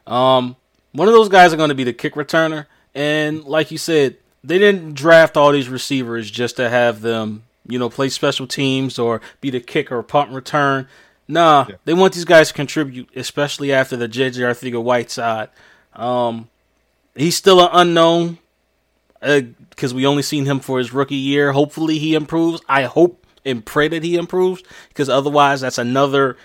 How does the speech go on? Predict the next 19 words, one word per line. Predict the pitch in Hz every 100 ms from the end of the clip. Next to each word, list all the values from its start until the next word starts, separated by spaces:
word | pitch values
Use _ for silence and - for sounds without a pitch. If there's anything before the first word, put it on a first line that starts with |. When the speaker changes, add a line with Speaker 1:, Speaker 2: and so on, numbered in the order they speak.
| _
Speaker 1:
notch | 143 165 202 180 -
on | 110 135 131 131
Howie | 135 131 131
Roseman's | 131 127 123 113
record | 143 135 147 131
that | 127 127 113 _ _ _ _ _ _ _ 123 110 _ _ _ _
is | 131 135 113
just, | - 139 127 110 - _ -
that's | 127 -
just | 127 -
unnecessary | 131 135 139 - 127 135 127 123
and | 110
doesn't | 139 135
need | 127 120
to | 117
be | 123 196
there, | 165 135
unfortunately. | 123 147 135 - 131 117 120 120 _ _ _ _ -
But | 156 147 -